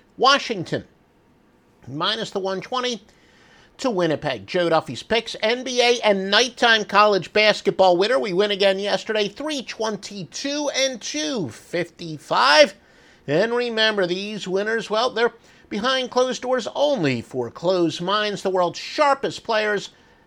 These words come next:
You only wanna bet the N C double A tournament. We got a sale on that, and I think we might even have a, a pick before the day's out. Got, uh, a pick that really just screams at me for the opening round. All at Joe Duffy's picks at offshore insiders dot com.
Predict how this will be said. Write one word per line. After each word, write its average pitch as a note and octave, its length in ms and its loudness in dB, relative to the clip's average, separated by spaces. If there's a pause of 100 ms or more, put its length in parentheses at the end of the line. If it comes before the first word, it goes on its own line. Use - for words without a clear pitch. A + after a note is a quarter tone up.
(120)
You - 120 -2
only C4 140 -2
wanna C4+ 180 2
bet B3+ 160 2
the B3+ 120 0
N A#3+ 120 0
C B3+ 100 -6
double A3+ 220 2
A G#3+ 80 2
tournament. G#3+ 260 -6
We G3 100 -4
got F3 140 2
a E3+ 100 0
sale F3+ 360 0
on D#3 140 0
that, D#3+ 160 0
and D3+ 60 -8
I D3+ 60 -6
think A3 220 -12
we A3 80 -6
might D#3+ 180 -4
even C3 200 -4
have C#3 280 -6
a, B2 160 -2 (460)
a D3+ 100 0
pick - 320 2
before D3+ 380 0
the C3 80 -2
day's C#3+ 400 4
out. C3+ 180 2
Got, C#3 240 -2
uh, B2+ 200 -2 (200)
a B2+ 60 -6
pick F#3 220 -8
that B2+ 80 -4
really D3+ 440 -2
just A#2+ 220 -8 (480)
screams F#3+ 680 -2
at A#2 220 -4
me A2+ 80 -10
for G#2+ 240 -10
the G#2+ 160 -14
opening D3 340 -4
round. F#3+ 360 0 (380)
All A#3 320 6 (360)
at B2 120 -10
Joe G3 200 -4
Duffy's C#3+ 280 -4
picks - 220 -10
at - 80 -6
offshore B2+ 460 -8
insiders A2+ 720 -12
dot F#2+ 300 -14
com. E3 440 -4